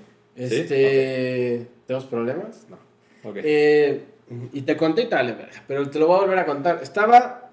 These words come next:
Speaker 2: <clears throat> en la Condesa, eh, acá
Speaker 1: Ah,
Speaker 2: cerca.
Speaker 1: no me valió verga, idiota.
Speaker 2: Acá cerca,
Speaker 1: Claro que
Speaker 2: para
Speaker 1: sí.
Speaker 2: que no sepan dónde
Speaker 1: Pero
Speaker 2: vives.
Speaker 1: espérate, nada más antes de que la cuentes, ¿la quieres guardar para la sección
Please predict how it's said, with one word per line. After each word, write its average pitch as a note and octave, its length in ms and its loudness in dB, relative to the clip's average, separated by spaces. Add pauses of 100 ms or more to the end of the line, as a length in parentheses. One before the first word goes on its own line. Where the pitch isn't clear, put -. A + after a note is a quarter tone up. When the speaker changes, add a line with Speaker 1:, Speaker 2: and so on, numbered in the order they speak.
Speaker 2:
<clears throat> - 680 -10
en B2+ 80 -6
la B2+ 120 -4
Condesa, D#3 600 -4 (1200)
eh, A#2 200 -6
acá B2+ 220 -10
Speaker 1:
Ah, A#2+ 140 4
Speaker 2:
cerca. A2+ 180 2
Speaker 1:
no C3 100 4
me C3 60 6
valió A2 280 4
verga, G#2 260 -2
idiota. F#2 260 -4
Speaker 2:
Acá F#3 180 4
cerca, G3+ 260 2
Speaker 1:
Claro G#3+ 160 4
que - 40 0
Speaker 2:
para C#3+ 140 0
Speaker 1:
sí. C#3+ 80 -4
Speaker 2:
que C3+ 60 -6
no D3 120 -2
sepan D#3 340 -6
dónde C3+ 180 -4
Speaker 1:
Pero D3 160 6
Speaker 2:
vives. D3 120 -2
Speaker 1:
espérate, B2+ 500 6
nada C3+ 140 -2
más D#3 180 -2
antes C3+ 220 -4
de A2 100 0
que G2+ 60 -8
la G2 160 -6
cuentes, G2+ 260 -10
¿la G#2 120 -8
quieres D#3 240 -2
guardar C#3 360 -4
para C#3+ 200 -4
la B2 140 -6
sección C#3 540 -14